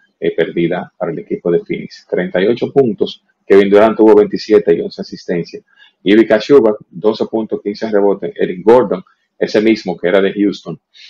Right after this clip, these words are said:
y no se escondía a la hora buena para ayudar a Harden, tuvo diecinueve puntos, tirando de siete tres de campo. Eh, Westbrook tuvo nueve puntos, once rebotes y ocho asistencias, con dos robos, tres bloqueos, importante, incluyendo ese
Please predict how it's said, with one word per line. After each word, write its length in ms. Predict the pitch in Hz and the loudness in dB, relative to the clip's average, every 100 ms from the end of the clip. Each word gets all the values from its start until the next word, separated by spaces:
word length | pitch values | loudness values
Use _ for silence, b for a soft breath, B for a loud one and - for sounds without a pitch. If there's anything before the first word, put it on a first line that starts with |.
| B _ | B _
y 200 | 92 85 | -10 -8
no 680 | 85 104 104 92 85 87 - _ | -2 2 2 0 -4 -6 -12 _
se 200 | - 95 | -2 -2
escondía 760 | - - 95 85 110 110 90 | -2 -4 -4 0 2 4 4
a 20 | 85 | 2
la 140 | 87 | 2
hora 160 | 95 95 | 2 2
buena 420 | 87 101 92 - | 0 0 -2 -6
para 260 | 87 82 82 | -6 -6 -6
ayudar 420 | 85 85 85 87 | -8 -4 0 2
a 60 | 98 | 2
Harden, 420 | 104 107 85 85 _ _ _ _ _ | 2 2 2 -2 _ _ _ _ _
tuvo 220 | 95 98 | 0 2
diecinueve 460 | 92 - 85 95 104 | 0 -2 -4 0 0
puntos, 440 | 101 131 120 101 | 0 -8 -6 -10
tirando 320 | - 87 90 95 | -8 -6 -4 -4
de 80 | - | -4
siete 300 | - 95 117 | -6 -6 -6
tres 240 | 107 101 | -8 -8
de 100 | 101 | -6
campo. 340 | - 98 - _ b b b b _ | -2 -4 -6 _ b b b b _
Eh, 240 | 85 85 - | -2 -2 0
Westbrook 500 | 104 120 95 95 - _ | 2 2 -2 -6 -8 _
tuvo 240 | - 98 104 | -4 -2 0
nueve 280 | 95 107 104 | 2 2 2
puntos, 580 | 107 104 95 95 - - | -2 -6 -6 -10 -12 -8
once 280 | 107 107 113 | -6 -6 -2
rebotes 380 | 101 104 104 | 2 2 2
y 40 | 90 | -4
ocho 140 | 90 | -6
asistencias, 880 | - 87 - 90 85 - 85 - _ _ _ _ _ | -10 -14 -14 -10 -10 -10 -12 -14 _ _ _ _ _
con 220 | - 85 | -6 -2
dos 240 | 82 107 - | 2 0 2
robos, 560 | 110 107 90 87 - - | 4 4 2 -4 -12 -2
tres 260 | 107 104 | 0 0
bloqueos, 600 | 101 98 90 85 80 - - | -2 -4 -2 -2 -4 -8 -18
importante, 640 | 90 95 82 110 110 - | -8 -6 -2 -2 -2 -6
incluyendo 580 | 98 92 87 98 101 95 | -10 -8 -6 -2 2 4
ese 320 | 95 - 85 | 2 -2 -12